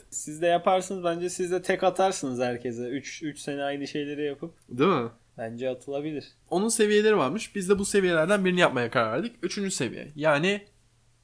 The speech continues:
Speaker 2: üç kilometre koşu, otuz şınav, otuz mekik, otuz squat.
Speaker 1: Yani her seviye o şey galiba, on ekleyip bir de bir kilometre
Speaker 2: Evet.
Speaker 1: ekliyor, değil mi?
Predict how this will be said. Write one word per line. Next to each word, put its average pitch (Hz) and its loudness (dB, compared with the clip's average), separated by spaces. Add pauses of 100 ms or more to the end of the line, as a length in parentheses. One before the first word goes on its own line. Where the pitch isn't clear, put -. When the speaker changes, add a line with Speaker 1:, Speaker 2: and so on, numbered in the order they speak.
Speaker 2:
üç 208 -4
kilometre 120 -2
koşu, 233 -4 (120)
otuz 190 -4
şınav, 123 -2 (100)
otuz 202 -2
mekik, 196 -4 (100)
otuz 190 -6
squat. - 0
Speaker 1:
Yani 127 -2
her 165 6
seviye 180 4
o 202 2
şey 175 -2
galiba, 123 2
on 165 0
ekleyip 165 -2
bir 170 -6
de 165 -2
bir 160 -4
kilometre 147 -6
Speaker 2:
Evet. - -6
Speaker 1:
ekliyor, 110 -12
değil 196 -10
mi? - -14